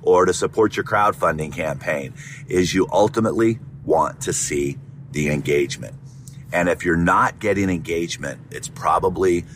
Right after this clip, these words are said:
with what it is that you're sharing. A lot of times you're just promoting. You're not really getting involved in conversations or actually starting conversations.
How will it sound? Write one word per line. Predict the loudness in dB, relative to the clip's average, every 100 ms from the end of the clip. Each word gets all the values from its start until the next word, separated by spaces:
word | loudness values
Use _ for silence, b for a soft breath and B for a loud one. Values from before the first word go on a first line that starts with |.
| B -2
with | -2 2
what | 2 4
it | 4
is | 2 0
that | -6
you're | -4
sharing. | -2 2 2 2 -2 -6 -14 -18 -18 -18 -16 -12 -6
A |
lot | 0 2 2
of |
times | 0 2 2 0 -6 B B -4
you're | -2
just | 0 -2 -4
promoting. | -4 0 4 4 4 2 B B B
You're | -4
not | -2 0
really | 2 0
getting | 2 0 0
involved | -2 0 2 2 2
in | -2
conversations | -2 -2 -2 -2 -2 -2 -4 -6 -4
or |
actually | -2 -2 -4 -6
starting | -6 -2 0 0 -2
conversations. | -2 -2 -2 -2 -2 -2 -4 -6